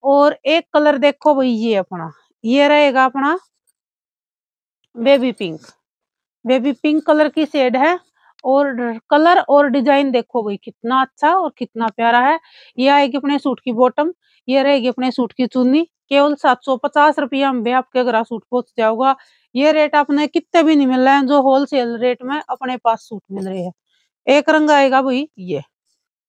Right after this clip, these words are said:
लेमन शेड, बहुत ही अच्छा और प्यारा लेटेस्ट वैरायटी।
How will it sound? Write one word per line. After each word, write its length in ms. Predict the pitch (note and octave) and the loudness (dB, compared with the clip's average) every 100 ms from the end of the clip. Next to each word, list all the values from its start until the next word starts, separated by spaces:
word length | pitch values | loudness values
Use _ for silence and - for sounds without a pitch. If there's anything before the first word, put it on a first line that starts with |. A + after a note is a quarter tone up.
| _ | _
लेमन 380 | A#3+ C4 C#4 C4+ | 0 2 2 0
शेड, 280 | B3 A3 E3+ | -2 -4 -4
बहुत 440 | F#3+ G#3+ A#3+ D4+ - | -4 0 2 0 -2
ही 60 | A#3+ | -4
अच्छा 400 | A#3+ _ C#4 E4+ - | -6 _ 0 0 -4
और 200 | B3+ B3+ | -2 -2
प्यारा 400 | A#3+ C4 B3 C#4 | -2 0 2 2
लेटेस्ट 500 | E4 C#4 C#4 C4+ - | 2 0 0 -2 -4
वैरायटी। 520 | A#3 G#3 F#3+ E3 - | -6 -4 -6 -8 -16